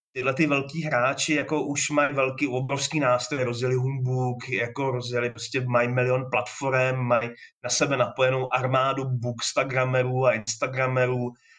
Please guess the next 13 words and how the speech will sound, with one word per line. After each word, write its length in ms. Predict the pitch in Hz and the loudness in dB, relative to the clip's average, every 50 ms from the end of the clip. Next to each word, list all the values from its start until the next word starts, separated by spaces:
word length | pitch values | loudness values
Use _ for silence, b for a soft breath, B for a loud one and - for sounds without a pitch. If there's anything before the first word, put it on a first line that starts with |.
| b b _ - | b b _ -8
a 120 | 92 101 | -6 -4
kdo 220 | 120 135 143 139 131 | -2 0 0 0 2
ví, 100 | 131 135 | 2 2
jakých 320 | 135 135 135 139 127 - | 2 2 0 -2 -2 -2
ještě 260 | - - - - 143 | -2 -2 0 0 0
gramerů 580 | 139 127 120 - 120 127 135 135 139 135 131 131 - B B B B B B _ - | -2 -2 -4 -2 0 0 0 0 -2 -4 -6 -8 -12 B B B B B B _ -4
a, 100 | 117 110 | -2 0
a 140 | - 123 123 | 2 2 4
mají 240 | 123 123 127 127 | 4 4 4 2
prostě 320 | 127 127 120 - - 139 131 | 0 -2 -4 -4 -4 -4 -4
z-, 180 | 123 120 120 117 | -4 -4 -6 -4
možnost 560 | 120 120 120 113 117 131 131 131 123 123 117 | -2 -2 -2 -2 -2 -2 -2 -2 -2 -2 -4
dostat 400 | 117 123 - - - - 127 | -4 -6 -6 -4 -2 0 0